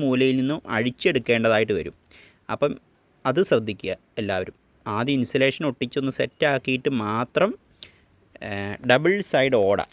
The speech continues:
രണ്ട് സൈഡ് ഓടയുണ്ട് എല്ലായിടത്തും. അഞ്ച്, അഞ്ച് സൈഡിലും രണ്ട്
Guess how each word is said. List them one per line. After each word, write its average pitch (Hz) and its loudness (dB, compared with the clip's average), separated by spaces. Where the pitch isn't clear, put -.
രണ്ട് 143 2
സൈഡ് 131 4
ഓടയുണ്ട് 117 0
എല്ലായിടത്തും. 127 -2
അഞ്ച്, 170 2
അഞ്ച് 165 -4
സൈഡിലും 147 2
രണ്ട് 143 2